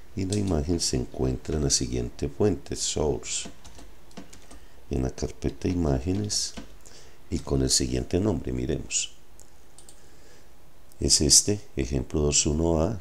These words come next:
tiene setecientos veintisiete por ciento veinte, ese es su tamaño,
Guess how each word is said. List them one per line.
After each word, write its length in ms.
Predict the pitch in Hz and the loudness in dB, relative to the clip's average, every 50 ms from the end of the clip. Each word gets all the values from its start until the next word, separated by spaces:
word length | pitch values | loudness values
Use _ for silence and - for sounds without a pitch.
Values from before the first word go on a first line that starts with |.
| - | -4
tiene 240 | - - 67 65 73 | 0 0 2 2 4
setecientos 720 | 71 - 73 69 - 71 65 - - 65 64 - 80 73 71 | 2 2 2 2 0 0 0 2 2 0 -2 0 -2 0 0
veintisiete 640 | 71 65 - - 80 - - - 67 - - 76 | 0 0 0 -2 -2 0 2 0 0 0 -2 -6
por 180 | - - 69 - | -4 -4 -4 -2
ciento 400 | - 69 65 - - 76 76 76 | -2 -2 -2 -2 0 0 2 2
veinte, 360 | 71 65 64 62 - - 92 | 2 2 0 -2 -2 0 0
ese 200 | 85 67 - 71 | 0 0 0 -2
es 60 | 71 | -2
su 100 | 76 73 | -2 -4
tamaño, 580 | 71 - - 78 78 71 65 64 65 78 98 | -6 -4 -2 -2 0 0 2 0 0 0 -2